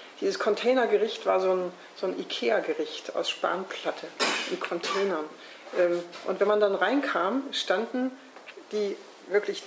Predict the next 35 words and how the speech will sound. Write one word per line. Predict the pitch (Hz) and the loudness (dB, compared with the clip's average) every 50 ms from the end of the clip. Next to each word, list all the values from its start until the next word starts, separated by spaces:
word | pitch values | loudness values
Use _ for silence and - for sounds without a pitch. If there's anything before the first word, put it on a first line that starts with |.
| - | -4
dick | - 277 - - - | -2 -2 -2 -2 0
Muskel- | 214 233 285 277 - - - 240 214 | 0 0 0 0 -2 -2 0 0 0
und | 196 185 | 4 4
sonst | 202 226 254 247 - - | 4 4 4 2 0 0
was | 208 - | -2 0
bepackten | - - - - - - - - - 226 208 | 0 -2 -2 -2 -4 -4 -4 -2 -2 -4 -2
Polizisten | - - 202 190 - - 262 254 - - - 226 | 0 -2 -2 -2 -2 -2 -4 -4 -4 -4 -6 -6
schon | - - 208 | -2 0 0
mit | 202 190 - - | 0 0 0 0
gelben | 185 180 185 208 208 214 208 202 - - - - - - - - - | 2 4 4 4 2 2 -2 -6 -10 -16 -20 -20 -20 -20 -20 -10 -2
Leibchen. | 151 160 160 185 196 190 - - 175 160 - - - - - - - - | 0 2 2 2 0 -2 -6 -10 -12 -14 -16 -20 -20 -20 -20 -20 -6 -4
Polizei | - 156 156 - - - - 175 175 | -4 -4 -4 -6 -4 0 2 2 2
stand | 175 - - 160 147 | 0 -2 -6 -4 -2
da | 156 156 | -2 -2
drauf. | - - - - - - - - - - - - - - | -2 -4 -6 -8 -8 -10 -12 -16 -18 -18 -20 -20 -10 -4
Dann | - 185 202 | -2 0 0
kam | - - 226 220 | 2 2 4 4
man | 220 - | 4 4
in | - 208 | 2 0
diese | 202 202 190 190 175 175 - - | -2 2 2 2 2 2 -2 -6
Gerichtssäle, | - 180 180 247 254 - - - - - 175 160 165 160 190 220 247 - - - - - - - | -6 -4 -4 -4 -4 -6 -10 -10 -2 2 4 4 4 4 4 0 -2 -4 -10 -16 -18 -20 -4 2
äh, | 180 180 180 180 175 | 4 4 4 4 4
wo | 180 190 | 2 4
irgendwelche | - 185 190 190 175 180 175 175 - 175 | 4 4 4 4 4 2 2 4 2 2
Balustraden | 165 - 175 165 170 170 - - - 175 175 180 190 196 190 180 | 2 2 0 0 0 -2 -4 -4 -2 0 2 2 2 2 0 0
auch | - 170 170 170 - | 2 2 0 2 2
mit | 180 170 170 - - - - - - - - - - | 0 -2 -2 -2 -8 -14 -14 -16 -18 -18 -14 -12 -10
ikea-Holz, | 170 - - - 190 185 170 170 - 175 175 180 180 - - - - - - - - - | -10 -6 -2 2 2 4 4 4 4 4 4 4 0 -4 -10 -12 -14 -16 -16 -18 -10 -2
äh, | - 185 | 0 0
eingerichtet | 180 175 180 185 202 196 196 190 - - 202 - | 2 2 2 2 4 4 2 2 2 -2 0 2
war. | 190 190 220 220 - - - - - - | 0 0 0 -2 -6 -12 -16 -18 -8 -6
Und | - 208 - | -2 2 2
dann | 208 202 202 | 2 2 4
saßen | 180 196 214 254 254 - 240 | 2 2 2 0 -2 -4 -2
dahinter | 208 202 190 - - 285 294 285 - 196 214 269 | -2 -2 -2 0 -2 -2 -2 0 0 -2 -2 -2